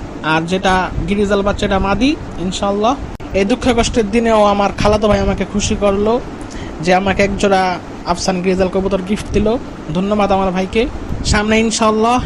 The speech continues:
এই আফসান গ্রিজেল কবুতরের আপডেট আপনারা পাবেন। আমার এই সাদা কালো মুরগির বাচ্চাটা একটু বেশি অসুস্থ, ওই একটু বেশি হা করে নিঃশ্বাস নিতেছে। ওকে আমি আলাদা করে রাখবো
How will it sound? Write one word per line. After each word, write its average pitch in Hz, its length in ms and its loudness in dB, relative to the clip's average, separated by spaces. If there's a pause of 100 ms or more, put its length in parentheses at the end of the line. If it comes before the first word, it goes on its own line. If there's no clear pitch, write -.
এই 208 120 2
আফসান 208 260 -2
গ্রিজেল 208 300 0
কবুতরের 196 460 0
আপডেট 185 240 -4
আপনারা 180 300 -4
পাবেন। 156 300 -4 (1300)
আমার 214 300 2
এই 214 100 0
সাদা 220 320 2
কালো 226 220 4
মুরগির 220 360 0
বাচ্চাটা 220 340 0
একটু 208 180 -2
বেশি 208 320 -2
অসুস্থ, 208 440 -2 (720)
ওই 190 180 0
একটু - 260 -2 (320)
বেশি 220 300 0 (440)
হা 190 140 2
করে 208 220 0
নিঃশ্বাস 214 400 -2
নিতেছে। 208 380 0 (680)
ওকে 190 260 0
আমি 208 160 0
আলাদা 220 240 2
করে 214 200 2
রাখবো 208 320 0